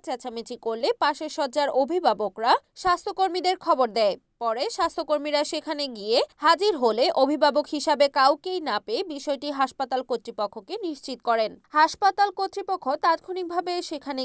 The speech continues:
গিয়ে রেজিস্টার খাতা চেক করে দেখেন শিশুটির ভর্তি করা হয় পহেলা জুলাই সকাল সাতটায়। খাতায় নবজাতকের নাম দেয়া হয় বেবি, আর ঠিকানা হিসেবে দেওয়া হয়েছে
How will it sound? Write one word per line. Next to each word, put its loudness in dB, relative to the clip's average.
গিয়ে 2
রেজিস্টার -2
খাতা -4
চেক -6
করে -4
দেখেন -4
শিশুটির -4
ভর্তি -4
করা 6
হয় 6
পহেলা 0
জুলাই 4
সকাল 0
সাতটায়। 0
খাতায় 4
নবজাতকের 0
নাম 4
দেয়া 6
হয় 6
বেবি, 4
আর 8
ঠিকানা 2
হিসেবে 0
দেওয়া 8
হয়েছে 2